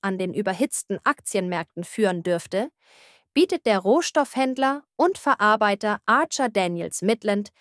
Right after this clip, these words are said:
eine spannende Chance. Er profitiert unmittelbar von steigenden Preisen,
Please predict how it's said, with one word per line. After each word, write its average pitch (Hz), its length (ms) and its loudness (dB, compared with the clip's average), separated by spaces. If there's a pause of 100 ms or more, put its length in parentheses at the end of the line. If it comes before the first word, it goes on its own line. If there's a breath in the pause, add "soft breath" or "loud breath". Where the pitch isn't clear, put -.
(220 soft breath)
eine 320 220 2
spannende 202 500 0
Chance. - 520 -6 (600)
Er 226 100 2
profitiert 226 800 0
unmittelbar 202 760 2
von 165 240 -8
steigenden 196 640 0
Preisen, 202 560 0